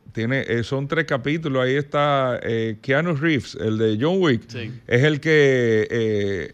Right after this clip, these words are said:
Speaker 1: hace de, de como de
Speaker 2: De
Speaker 1: presentador
Speaker 2: principal.
Speaker 1: o, no, no, de presentador y de, de entrevistador, vamos a decir así.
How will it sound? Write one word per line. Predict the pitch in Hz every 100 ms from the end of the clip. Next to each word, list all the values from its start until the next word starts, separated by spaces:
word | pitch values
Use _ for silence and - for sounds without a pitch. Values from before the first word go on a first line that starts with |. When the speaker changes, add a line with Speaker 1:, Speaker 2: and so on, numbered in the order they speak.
| -
Speaker 1:
hace | 117 113 143
de, | 127 127 117 107 101 92 85 50
de | 104 101 95 95
como | 107 104
de | 104
Speaker 2:
De | 101
Speaker 1:
presentador | 117 113 120 107 113 113 160 185 160
Speaker 2:
principal. | 131 120
Speaker 1:
o, |
no, | 117 143
no, | 151 143
de | 123 110
presentador | 117 107 117 117 117 139 165
y | 165
de, | 156 135 127 120
de | 117
entrevistador, | 127 120 131 127 107 - 117 127 123 104
vamos | 104 110 117
a |
decir | 110 110 113
así. | 101 110